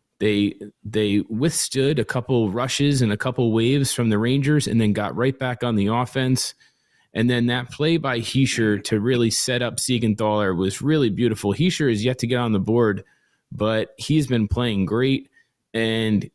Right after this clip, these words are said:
he brings the puck into, over the blue line, and he buys a little time, and he, he needled this one. There was very, very, there was such a, there was no room for error, and ends up on the stick of Siegenthaler, and he beats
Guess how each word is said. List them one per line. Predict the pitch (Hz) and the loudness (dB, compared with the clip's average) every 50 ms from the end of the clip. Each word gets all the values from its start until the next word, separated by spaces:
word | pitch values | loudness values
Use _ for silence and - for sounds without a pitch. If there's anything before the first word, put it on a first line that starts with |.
| _ | _
he | _ _ - - 120 110 | _ _ -2 0 0 0
brings | 98 - 135 143 147 131 - | 2 0 0 0 0 0 0
the | 143 | -4
puck | 117 - 131 127 117 - - _ _ _ _ _ _ _ - | -4 -2 -4 -4 -4 -6 -10 _ _ _ _ _ _ _ -2
into, | 131 151 143 143 - - - | -2 0 0 -2 -6 -8 -4
over | 131 156 165 170 160 | -2 0 2 2 2
the | 139 113 | 0 0
blue | 107 123 123 120 120 | 2 2 2 2 2
line, | 120 117 117 113 113 113 110 101 - _ _ _ _ _ _ _ _ _ _ | 2 0 0 0 0 0 0 -2 -4 _ _ _ _ _ _ _ _ _ _
and | - 104 | -2 0
he | 113 107 | 0 0
buys | 92 123 127 139 143 131 | 0 -2 -2 -2 0 0
a | 143 | 2
little | 143 139 123 113 | 2 2 2 0
time, | 107 - - 123 120 120 113 107 104 - - | -2 -2 -2 -2 0 0 0 0 -2 -4 -2
and | - 104 107 107 | -2 0 2 2
he, | 107 - - - 165 175 175 170 135 90 - - _ _ _ _ _ _ _ _ _ _ - | 0 0 0 2 2 4 4 2 2 0 -4 -6 _ _ _ _ _ _ _ _ _ _ -18
he | - - - 175 202 151 120 95 | -10 -4 0 0 2 2 2 2
needled | 104 110 127 147 165 165 139 117 107 95 98 | 2 2 2 4 4 2 2 2 0 0 0
this | 107 104 - - - | 0 -2 -2 -2 -4
one. | 90 98 104 101 101 98 | -2 0 2 2 2 2
There | 117 127 143 | 2 2 2
was | 143 139 123 110 98 | 2 2 0 0 0
very, | 104 104 107 117 151 151 156 156 147 127 120 113 104 | -2 -4 -2 -2 -2 0 0 2 2 2 2 2 0
very, | - - - 120 127 147 143 135 131 127 95 | -2 -6 -6 -4 -2 0 0 2 2 2 2
there | 135 139 | 2 2
was | 123 113 - | 2 2 0
such | - 175 147 139 | -2 -4 -2 0
a, | 135 117 | -2 -2
there | 110 _ _ - - - - - _ - - | -2 _ _ -20 -20 -20 -20 -20 _ -2 0
was | 156 135 | 4 4
no | 156 165 180 175 170 | 4 4 4 4 4
room | 165 147 147 139 135 123 | 4 4 4 4 2 2
for | - 120 123 - | 0 0 -2 0
error, | 120 117 113 113 113 113 101 - - _ _ _ _ _ | 0 0 2 2 2 2 0 -2 -6 _ _ _ _ _
and | - 123 123 - | -4 -4 -4 -2
ends | 131 131 127 131 | -2 -2 0 0
up | 139 127 | -2 -2
on | 139 131 123 | 0 0 0
the | 110 | 0
stick | - - - 123 117 | -2 -2 -4 -4 -2
of | 107 | -2
Siegenthaler, | - - 123 123 113 123 107 - 120 110 107 107 110 107 104 107 - | -4 0 0 0 2 2 0 0 0 0 0 2 2 2 0 0 -2
and | - 107 101 | -2 0 0
he | 107 101 | 0 0
beats | 90 - - 120 120 117 113 - - - | 0 0 2 2 2 2 2 0 -6 -8